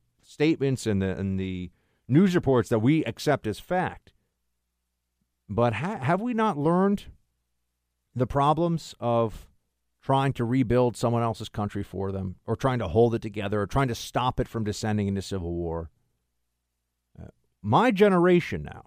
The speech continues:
and, and the generation above me, but, you know, my generation has been engaged in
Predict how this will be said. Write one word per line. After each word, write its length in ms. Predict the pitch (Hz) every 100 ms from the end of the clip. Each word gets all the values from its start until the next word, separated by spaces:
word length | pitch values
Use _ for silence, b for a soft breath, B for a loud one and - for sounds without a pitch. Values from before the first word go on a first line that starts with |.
| -
and, 220 | 113 131
and 160 | 117 131
the 60 |
generation 560 | 92 107 101 98 92 87
above 280 | 82 90 82
me, 180 | 80 80
but, 200 | 85 82 -
you 140 | 90 92
know, 60 | 90
my 220 | 117 147
generation 840 | 143 139 127 120 117 - 104 95 _ _ _ _ _
has 320 | 117 117 104
been 180 | 107 107
engaged 840 | 104 92 110 107 107 104 92 - -
in 420 | 101 98 95 95